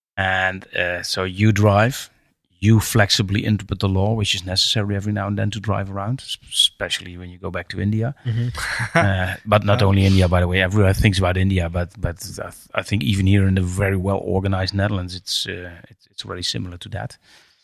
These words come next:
Speaker 1: Um, but, uh, just the moment be-, before you make an accident, the car can take over or co-, at least prevent the accident to happen, or at least to, to be lethal
Speaker 2: Mm-hmm.
Speaker 1: or to injure somebody. So, uh,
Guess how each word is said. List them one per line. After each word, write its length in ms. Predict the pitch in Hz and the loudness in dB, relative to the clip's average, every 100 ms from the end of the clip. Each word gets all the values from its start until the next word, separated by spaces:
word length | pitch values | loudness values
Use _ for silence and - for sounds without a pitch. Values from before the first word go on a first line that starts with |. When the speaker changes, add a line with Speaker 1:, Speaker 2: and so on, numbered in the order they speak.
| _ _ _ _ - | _ _ _ _ -6
Speaker 1:
Um, 600 | 104 101 104 101 101 - _ | -4 -2 -2 -2 -8 -12 _
but, 380 | - 113 113 - - - | -6 -2 -2 -4 -16 -8
uh, 540 | - - - - - 120 | -6 -6 -10 -12 -14 -8
just 280 | 123 120 - | -2 -2 2
the 60 | |
moment 460 | 117 120 117 107 110 | 4 4 4 2 0
be-, 100 | 113 | 0
before 360 | 110 107 127 110 | 0 0 2 4
you 40 | |
make 180 | 110 104 | 4 2
an 60 | |
accident, 360 | 107 120 95 95 | 0 -2 -4 -4
the 60 | 101 | -2
car 200 | 101 95 | -2 -2
can 160 | 101 | -2
take 220 | 92 90 | -2 -4
over 240 | 98 107 95 | -4 -4 -6
or 100 | 87 | -8
co-, 180 | - - - - | -8 -8 -10 -14
at 160 | 92 | -8
least 220 | 98 95 - | -4 -2 0
prevent 480 | 101 82 104 104 | 0 2 2 0
the 140 | 98 98 | 0 -2
accident 400 | 95 - 95 92 | -2 -4 -4 -2
to 100 | 95 | -2
happen, 340 | 87 98 98 | -2 0 0
or 120 | 95 95 | 0 -2
at 100 | 98 | -4
least 240 | 98 - | -4 -2
to, 220 | 107 98 92 - | -4 -6 -10 -8
to 80 | 104 | 0
be 220 | 95 98 | 2 4
lethal 520 | 95 110 - - 135 - _ | 4 4 2 -6 -8 -12 _
Speaker 2:
Mm-hmm. 240 | 135 120 120 | -2 0 0
Speaker 1:
or 60 | |
to 100 | - | 0
injure 320 | - 117 107 95 | 4 6 6 2
somebody. 480 | - 90 87 90 - _ _ _ _ _ _ _ _ _ | 0 -4 -6 -14 -20 _ _ _ _ _ _ _ _ _
So, 240 | 98 95 92 | -10 -8 -8
uh, 280 | 95 92 | -8 -6